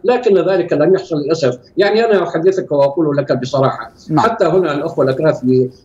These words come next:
Speaker 1: موسكو، يعني ما يسمى بنفس، بمنصة موسكو، هم أيضا متفقين تماما على أن يكون الاتفاق بين الحكومة السورية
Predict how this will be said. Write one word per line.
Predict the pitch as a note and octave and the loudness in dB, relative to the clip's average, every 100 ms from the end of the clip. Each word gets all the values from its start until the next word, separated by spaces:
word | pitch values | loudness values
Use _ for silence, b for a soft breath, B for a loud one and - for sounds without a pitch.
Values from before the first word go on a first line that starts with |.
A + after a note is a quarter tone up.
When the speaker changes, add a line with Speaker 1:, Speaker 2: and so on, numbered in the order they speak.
| C#3 | 0
Speaker 1:
موسكو، | E3 D#3+ C3+ | 0 0 0
يعني | B2+ C3 C3+ | 0 0 -2
ما | C#3 | 0
يسمى | C#3+ C3+ D3+ C3 | 0 0 0 2
بنفس، | B2+ C3+ C3 - | 2 0 -2 -6
بمنصة | - B2+ C3 C#3 C3+ C3+ | -2 0 0 0 -2 0
موسكو، | C#3+ C3+ A#2 A2+ B B B B | 0 0 -2 -4 B B B B
هم | A3+ A#3 - | 0 0 -2
أيضا | B3 A#3+ G#3+ A3 | 0 2 0 2
متفقين | E3 E3 E3+ - - C#3+ - A3+ - | 2 2 0 -2 -2 -2 0 -2 2
تماما | D3 F#3+ G3+ C#3+ | 2 2 2 0
على | D3 C#3+ | 0 0
أن | C#3+ D3+ D3 C#3+ b b | 0 0 0 -2 b b
يكون | D#3+ D#3+ A#3+ G#3+ | 0 0 -2 0
الاتفاق | D3+ D3 D3 C3+ D3+ C3+ | 0 -2 -2 0 0 2
بين | F#3+ D3+ | 2 2
الحكومة | C3 B2+ B2+ C3+ D#3+ G3 | 0 0 -2 -4 0 0
السورية | C3 C#3+ A#2 A#2 B2 B2+ | 2 0 0 0 0 0